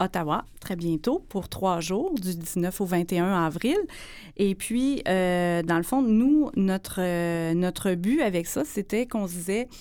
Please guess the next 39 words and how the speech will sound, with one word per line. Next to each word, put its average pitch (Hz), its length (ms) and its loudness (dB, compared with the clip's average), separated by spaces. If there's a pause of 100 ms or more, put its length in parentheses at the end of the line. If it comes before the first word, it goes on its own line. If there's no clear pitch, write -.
(480)
euh, 190 80 2
il 196 80 2
y 208 60 4
a 202 40 2
bou-, 202 280 -4
la 202 160 4
majorité 277 480 2
de 294 60 6
nos 220 160 2
élèves, 202 720 0 (440)
euh, 175 280 2
n'ont 175 180 4
pas 277 180 2
vécu 240 380 0
encore 214 540 2
de, 175 360 0
de 175 120 -2
voyage 180 580 0
sans 208 240 -2
leurs 185 220 -2
parents. - 340 -6 (420)
Alors, 165 220 -6
on 175 60 -4
se 165 80 -6
disait, 202 300 0 (100)
on 170 140 0
aimerait 165 420 2
leur 208 180 -2
faire 190 220 -2
vivre 175 280 -4
ça 190 340 -2 (480)
pour 247 180 0
aller 208 240 4
chercher, 262 600 -2 (140)
euh, 175 420 0
aller 185 180 0
travailler 202 380 2
leur 208 200 2
autonomie 180 540 2